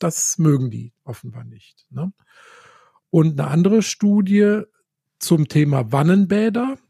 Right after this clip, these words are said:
die sagt was Ähnliches. Also wenn man zum Beispiel, da haben die <laughs> einfach Leute zehn Tage lang jeden Tag dreißig Minuten in eine dreiundvierzig Grad warme Badewanne gesetzt oder alternativ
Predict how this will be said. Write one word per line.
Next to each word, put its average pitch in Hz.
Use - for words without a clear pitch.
die 147
sagt 151
was 139
Ähnliches. 208
Also 143
wenn 147
man 143
zum 143
Beispiel, 135
da 127
haben 143
die 156
<laughs> -
einfach 156
Leute 151
zehn 160
Tage 151
lang 143
jeden 175
Tag 143
dreißig 156
Minuten 160
in 156
eine 147
dreiundvierzig 147
Grad -
warme 135
Badewanne 180
gesetzt 208
oder 180
alternativ 160